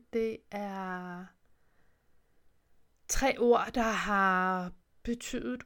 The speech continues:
utrolig meget, øh, i min proces. Og faktisk for lige at,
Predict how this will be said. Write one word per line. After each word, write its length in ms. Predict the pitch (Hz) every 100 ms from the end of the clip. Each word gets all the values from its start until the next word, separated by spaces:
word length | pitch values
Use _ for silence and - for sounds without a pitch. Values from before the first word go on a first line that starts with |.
| _
utrolig 960 | 285 311 - _ - - 302 - 247 233
meget, 640 | 196 175 175 180 208 214 -
øh, 640 | 202 202 190 185 185 190 190 - - _ -
i 100 | 196
min 220 | 196 196 -
proces. 600 | - 214 - 196 - - _ _ - _ _ - - - - - - - - -
Og 840 | 208 208 202 196 185 185 185 - - _ _ _ _ _ -
faktisk 520 | - 254 277 311 294
for 120 | - 285
lige 320 | 311 330 277
at, 140 | 240